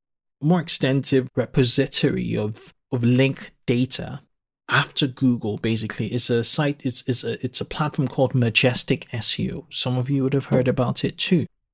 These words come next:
They have two core metrics you definitely wanna check out. One's trust flow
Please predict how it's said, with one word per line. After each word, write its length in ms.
They 60
have 260
two 440
core 240
metrics 500
you 160
definitely 480
wanna 280
check 340
out. 220
One's 340
trust 520
flow 380